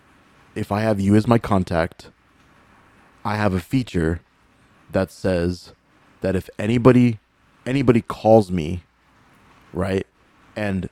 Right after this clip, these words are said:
sounds like you, like, I have, like, I put you in my contacts and I have a phone, a sampling of what your voice sounds like. If anybody calls me and it seems like their voice is, uh, impersonating your voice,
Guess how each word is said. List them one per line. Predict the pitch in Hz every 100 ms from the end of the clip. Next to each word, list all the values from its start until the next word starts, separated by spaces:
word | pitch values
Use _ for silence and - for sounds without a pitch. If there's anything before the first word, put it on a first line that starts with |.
| _
sounds | - - 113 101 113 117
like | 104 92
you, | 98 113
like, | 107 92
I | 98
have, | 95 90
like, | 95 95 - - -
I | 101
put | - -
you | 139
in |
my | 131
contacts | 120 117 117 117 110 104
and |
I | 98
have | 95 92 90
a |
phone, | 92 98 98 98
a | 95 98
sampling | - - 107 104 104 95
of | 90
what | 90
your | 80
voice | 90 92 -
sounds | 76 85
like. | - - - _ _ _ - _
If | - -
anybody | 104 120 131
calls | - - 139 165 117
me | 92 71 90 - _ _ _ _ _ _
and | 110 104
it | 101
seems | - - - 170 147 95
like | 87 87 90
their | 98
voice | 90 98 107 113 - -
is, | - 101 98 92 92 90 - _ _ _ -
uh, | 98 92 92 -
impersonating | 101 - 110 107 107 101 98 92 90
your | - 90 90 95
voice, | 101 117 156 165 - -